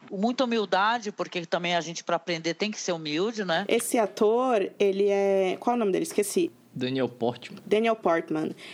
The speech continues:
Speaker 2: Ele é filho do castelão de Winterfell que o Theon matou, Roderick Cassel.
Speaker 3: Roderick Cassel.
Speaker 2: Na vida real.
Speaker 1: Caraca!
Speaker 2: Na vida real, né?
Speaker 1: Cara, eu não sabia disso, não sabia.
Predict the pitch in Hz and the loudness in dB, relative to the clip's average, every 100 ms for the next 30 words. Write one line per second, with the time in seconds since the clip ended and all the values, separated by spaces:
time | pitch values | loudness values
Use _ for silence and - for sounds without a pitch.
0 | - 180 185 180 - 254 254 262 214 240 | -2 2 2 2 2 2 2 0 2 2
1 | 233 226 214 226 226 233 226 214 202 202 | 2 0 0 0 2 2 4 2 2 0
2 | 202 202 202 185 202 190 190 180 180 175 | 0 0 0 2 -2 0 2 2 0 0
3 | - 180 175 - 220 208 233 - 233 - | 0 0 -2 0 2 2 -2 0 -2 0
4 | - 180 185 185 - - 107 113 113 - | 0 2 0 -6 -6 -4 -2 -2 -4 -4
5 | 113 - - 107 - - - - - 190 | -6 -6 -8 -8 -10 -16 -18 -18 -2 2
6 | 180 - - 214 349 285 285 277 - 185 | 4 4 4 4 4 2 0 -6 -8 -10
7 | 143 - - 190 185 196 - - - 233 | -12 -10 -4 -2 0 -2 -2 -4 -2 0
8 | 226 240 226 226 202 202 175 170 165 170 | 0 -2 -2 -2 0 0 0 -2 -4 -8
9 | 156 160 147 147 | -10 -8 -6 -6